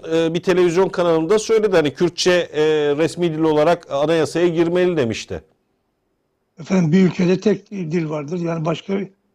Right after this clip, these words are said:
Speaker 2: örnek bir sürü ülkeler var. Orada başka bir dil kullanılıyor. Ama kimsenin konuşma diline, ana diline kimse müdahale etmiyor.
Speaker 1: Evet.
Speaker 2: Öyle değil mi? Peki buradaki şey esas şudur. Kullandığınız dil, yani uygulama soktuğunuz dil,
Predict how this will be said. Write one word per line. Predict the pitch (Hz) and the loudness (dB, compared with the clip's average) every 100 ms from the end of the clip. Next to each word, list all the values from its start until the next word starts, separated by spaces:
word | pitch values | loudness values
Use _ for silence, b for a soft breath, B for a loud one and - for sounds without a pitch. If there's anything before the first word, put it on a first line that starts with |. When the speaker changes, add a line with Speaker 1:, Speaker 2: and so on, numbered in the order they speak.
| _ _ | _ _
Speaker 2:
örnek | 175 175 180 - | 0 2 2 -2
bir | |
sürü | - 190 190 | -2 2 2
ülkeler | 185 185 | 2 0
var. | 175 165 | 0 -2
Orada | 170 170 170 | -2 -2 -2
başka | 170 - 175 | -4 -4 -2
bir | |
dil | 156 170 | 0 -2
kullanılıyor. | 175 175 180 185 196 151 - _ _ _ _ _ _ _ | -2 -2 0 0 0 -4 -12 _ _ _ _ _ _ _
Ama | 165 170 | -4 -4
kimsenin | - 202 175 190 170 - _ _ _ _ - | 0 0 2 0 -2 -8 _ _ _ _ -4
konuşma | 170 - 202 | -4 -2 -2
diline, | 175 160 156 | 0 -2 -4
ana | 175 170 175 | -6 -2 0
diline | 160 165 165 | 0 -2 -4
kimse | - 165 185 | -4 -2 0
müdahale | 196 214 226 | 2 4 2
etmiyor. | 208 - 165 208 _ _ _ _ _ _ _ _ | 0 -4 -12 -12 _ _ _ _ _ _ _ _
Speaker 1:
Evet. | 151 151 98 - | 2 2 2 -2
Speaker 2:
Öyle | 180 | -2
değil | 196 | -2
mi? | 190 - _ _ _ | -2 -8 _ _ _
Peki | 165 208 | -12 -4
buradaki | 180 196 190 185 | 0 0 -2 -6
şey | - 214 | -2 -2
esas | 185 165 202 160 | -2 -8 -12 -10
şudur. | - 185 185 214 _ _ _ _ _ _ _ _ _ _ _ _ _ | -6 -4 -4 -8 _ _ _ _ _ _ _ _ _ _ _ _ _
Kullandığınız | 185 175 202 202 208 175 | -6 0 2 4 4 2
dil, | 160 175 151 | 2 0 -2
yani | 151 151 170 233 _ _ _ _ _ - | -8 -10 -12 -16 _ _ _ _ _ -12
uygulama | 151 175 175 | -4 -4 -4
soktuğunuz | - 160 - 185 151 | -6 -10 -6 -4 -2
dil, | 165 | -4